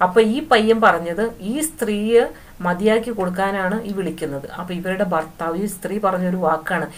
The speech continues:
ഇവരുടെ ഭർത്താവ് ബാംഗ്ലൂരിൽ നിന്നും വീട്ടിൽ വന്നാൽ ഒരിക്കൽ പോലും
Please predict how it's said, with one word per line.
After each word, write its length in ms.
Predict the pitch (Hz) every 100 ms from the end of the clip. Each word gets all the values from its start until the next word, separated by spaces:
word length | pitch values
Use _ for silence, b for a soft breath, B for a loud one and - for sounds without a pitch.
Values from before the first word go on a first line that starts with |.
| B B -
ഇവരുടെ 340 | 180 170 160 156
ഭർത്താവ് 640 | 160 160 - 185 190 240 240 - - - - - -
ബാംഗ്ലൂരിൽ 640 | 185 165 180 185 196 196
നിന്നും 340 | 190 180 175 165
വീട്ടിൽ 260 | 165 190 180
വന്നാൽ 380 | 170 170 202 254 - - - - - - - - - 175
ഒരിക്കൽ 340 | 175 180 214
പോലും 440 | - 170 185 208